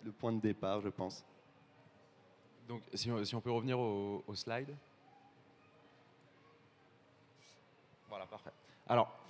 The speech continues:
Speaker 2: ce projet, un cadre associatif. Pourquoi ? Pour nous, ça a beaucoup de sens. D'abord,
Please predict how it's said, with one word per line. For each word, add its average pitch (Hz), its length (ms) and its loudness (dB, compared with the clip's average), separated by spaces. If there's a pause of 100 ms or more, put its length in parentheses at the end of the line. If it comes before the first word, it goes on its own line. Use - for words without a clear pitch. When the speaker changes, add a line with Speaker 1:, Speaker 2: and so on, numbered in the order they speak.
(280)
Speaker 2:
ce - 160 -2
projet, 143 460 6
un 107 80 0
cadre 107 240 -10
associatif. 107 580 -6 (560)
Pourquoi ? 165 640 2
Pour 123 120 2
nous, 160 120 0
ça 131 180 0
a 117 40 2
beaucoup 143 260 -2
de - 40 -14
sens. - 480 -6
D'abord, 139 460 0